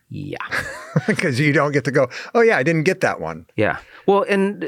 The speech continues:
Speaker 1: the thing you can't really teach people, in my opinion, is composition.
Speaker 2: Yeah.
Speaker 1: The way that you frame something in the photo is so important, and so many people don't understand that. That would
Speaker 2: That and seeing light.
Speaker 1: Yeah.
Speaker 2: That's another thing that,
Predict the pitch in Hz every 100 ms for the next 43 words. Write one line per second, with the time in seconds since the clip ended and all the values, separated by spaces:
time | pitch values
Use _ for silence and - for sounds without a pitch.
0 | 143 165 180 175 233 339 415 415 - 196
1 | 220 - 151 165 120 - 127 - 156 156
2 | 180 170 170 165 185 190 196 - - 180
3 | 170 160 220 90 - - 92 - - 165
4 | 156 214 240 262 190 - - 139 151 170
5 | 151 156 151 - 160 160 - - 123 127
6 | 131 123 - - 127 98 85 87 - -
7 | _ _ - 113 - - - 123 120 117
8 | 101 - 110 - 85 _ - - - 143
9 | 151 143 147 135 127 117 117 - 120 120
10 | 80 76 _ - 127 - 120 _ _ _
11 | _ _ _ _ _ - - - 113 127
12 | 107 - 123 107 92 85 - - - _
13 | - 104 82 - 101 110 101 95 87 80
14 | 80 85